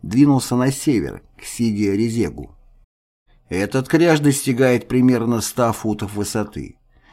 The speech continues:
Его северный склон представляет собой почти отвесный утес, господствующий над дорогой на Капуццо, главной линией коммуникации Роммеля с запада на восток.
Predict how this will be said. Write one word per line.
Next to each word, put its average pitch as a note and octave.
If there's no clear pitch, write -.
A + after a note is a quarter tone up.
Его B2
северный C#3+
склон E3
представляет A2
собой A2+
почти A2
отвесный A#2+
утес, C3
господствующий G#2
над G#2
дорогой G#2+
на G2+
Капуццо, -
главной A2+
линией A2+
коммуникации G2+
Роммеля G2+
с F#2
запада F#2
на F2+
восток. -